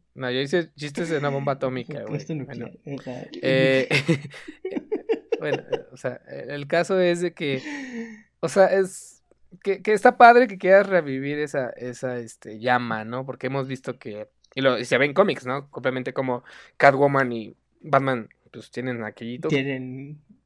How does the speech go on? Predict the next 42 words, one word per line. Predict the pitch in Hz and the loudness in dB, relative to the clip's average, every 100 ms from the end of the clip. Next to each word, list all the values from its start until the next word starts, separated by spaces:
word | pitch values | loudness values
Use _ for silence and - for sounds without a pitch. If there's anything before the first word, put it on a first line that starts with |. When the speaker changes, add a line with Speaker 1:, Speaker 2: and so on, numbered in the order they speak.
| - | -10
Speaker 1:
¿No? | 139 156 - | -8 -8 -8
Que | 127 | -8
al | |
final | 123 127 | -6 -6
de | |
cuentas, | 131 131 135 135 | -4 -2 -2 -2
alerta | 127 127 | -6 -4
de | 123 | -6
spoiler, | - 135 139 143 | -2 0 0 -2
la | 135 120 | 0 0
boda | 131 127 | 0 -2
se | 113 | -4
canceló. | 123 117 120 123 143 151 | -6 -8 -6 -6 -6 -4
Speaker 2:
Maldita | 139 131 147 123 | -4 -2 0 2
Speaker 1:
Este, | 120 - 156 | 0 2 2
Speaker 2:
sea. | 165 | 2
Speaker 1:
pero | 123 120 120 - | 2 0 -2 6
<laughs> | 180 - 139 139 139 131 123 - _ - - - 277 311 294 190 208 214 _ - 139 - - 180 139 | 6 6 0 -2 -2 -4 -6 -12 _ -20 -16 -12 -10 -10 -10 -12 -16 -20 _ -12 -8 -6 0 0 0
Sí, | - 131 - | -8 -8 0
diablos. | 165 185 175 147 - - - - - 143 143 - _ _ - 185 - - | 6 8 8 4 0 -18 -20 -12 -2 -2 -2 -14 _ _ -20 -20 -14 -2
Bueno, | 156 139 - - | 0 -2 -8 -14
el | 147 | -6
caso | 143 156 175 | 0 2 2
es | |
de | 165 | 0
que, | 143 135 | -2 -4
pues, | 127 120 131 | -8 -8 -6
yo, | 131 - | -6 -6
eh, | 123 - | -12 -10
pues | 131 | -8
sí, | 175 294 | -4 0
o | 180 | 2
sea, | 170 214 | 4 4
no | |
hay | 240 | 2
de | 240 | 0
otra. | 180 143 | 0 -2
O | |
sea, | 131 131 - | -4 -10 -2
Alfred, | 151 190 196 202 | 6 6 6 0
pues, | 190 143 | -2 -8
pobrecito, | 143 165 185 190 185 165 160 | -2 0 0 -2 -6 -4 -4